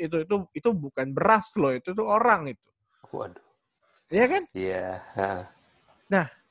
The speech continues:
Speaker 1: dan lu keluar <laughs> cuma gara-gara mau ikut trendy dan lu bosan pengen ngabisin waktu gitu loh. Kenapa kamu, kawan?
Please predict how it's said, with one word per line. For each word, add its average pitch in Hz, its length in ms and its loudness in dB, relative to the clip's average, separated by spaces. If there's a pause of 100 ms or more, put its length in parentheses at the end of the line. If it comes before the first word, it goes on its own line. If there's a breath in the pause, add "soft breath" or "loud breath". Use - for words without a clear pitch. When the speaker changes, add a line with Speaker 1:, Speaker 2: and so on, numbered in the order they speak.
(460)
Speaker 1:
dan 202 320 4
lu 311 240 10
keluar 247 560 6
<laughs> - 320 -10
cuma 214 240 6
gara-gara 202 480 8
mau 208 160 6
ikut - 240 2
trendy 202 400 4
dan 190 160 6
lu 202 160 4
bosan 185 640 4
pengen 185 320 2
ngabisin 185 400 2
waktu 180 640 2
gitu 165 160 -4
loh. 170 80 0
Kenapa 208 640 2
kamu, 135 400 -6
kawan? 135 720 -2